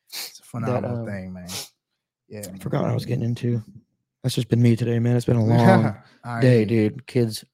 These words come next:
Speaker 2: will wear you out, bro.
Speaker 1: Yeah, man. It's okay. You know, hey, uh, that's a beautiful thing.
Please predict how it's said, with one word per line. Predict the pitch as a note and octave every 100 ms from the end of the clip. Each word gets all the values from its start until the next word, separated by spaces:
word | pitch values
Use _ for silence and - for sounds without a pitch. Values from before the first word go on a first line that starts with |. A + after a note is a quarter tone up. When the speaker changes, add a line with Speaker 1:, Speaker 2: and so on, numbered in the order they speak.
| -
Speaker 2:
will | G#2+
wear | G#2+ A2
you | A2 A2+
out, | - - - _
bro. | - - _ _ _
Speaker 1:
Yeah, | E3+ A#3+ A#3 F3+
man. | D3 C#3+ C#3 D3
It's | C#3+
okay. | - E3+ E3+
You | - C#3
know, | D3 E3 E3+ F3+
hey, | D#3 D3 A#2
uh, | B2 B2+ A#2+ B2 - _ _ _ _ _ _
that's | B2+ C#3+
a | D3
beautiful | D#3 D#3+ D3
thing. | C#3+ D#3 E3 E3 C3+